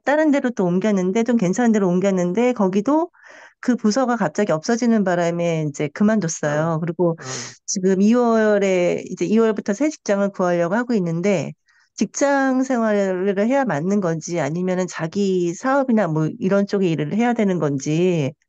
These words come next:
Speaker 1: 이제 서른세 살, 그러니까 이 년 전에 결혼을 했으니까 생활도 해야 되니까 이제 그런 고민이 많은
Speaker 2: 음.
Speaker 1: 거예요, 지금.
Speaker 2: 사람은
Speaker 1: 그래서
Speaker 2: 저 프리랜서로 가야 돼. 자-,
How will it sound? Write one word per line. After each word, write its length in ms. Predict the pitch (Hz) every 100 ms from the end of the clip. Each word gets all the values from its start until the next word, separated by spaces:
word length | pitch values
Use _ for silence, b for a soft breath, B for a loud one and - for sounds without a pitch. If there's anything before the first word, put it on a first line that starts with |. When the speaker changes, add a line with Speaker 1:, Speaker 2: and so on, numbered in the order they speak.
| _ _ _ _ _ -
Speaker 1:
이제 80 |
서른세 720 | 196 262 269 202 - - - 220
살, 200 | 185 160
그러니까 240 | 156 - b _
이 120 | 214
년 140 | 220 247
전에 160 | 226
결혼을 360 | 208 170 180 190
했으니까 640 | 269 - 262 247 - 170 151
생활도 460 | - 269 262 233
해야 140 | 247 262
되니까 420 | 220 190 180 156
이제 320 | 139 - 139 -
그런 320 | 208 208 190
고민이 340 | 190 214 226 214
많은 300 | 135 165 190
Speaker 2:
음. 40 |
Speaker 1:
거예요, 240 | 165 151 175
지금. 680 | - - 160 175 185 170 151 - _ _ _ _ _ _ _ _ _ _ _ _ _
Speaker 2:
사람은 360 | 220 247 254 247 185 233
Speaker 1:
그래서 60 |
Speaker 2:
저 420 | 247 226 120 - 240 - _ _ _ _ _ _ _ _
프리랜서로 640 | - 233 262 269 247 214 160
가야 260 | 139 135 127
돼. 440 | 123 123 156 147
자-, 140 | 147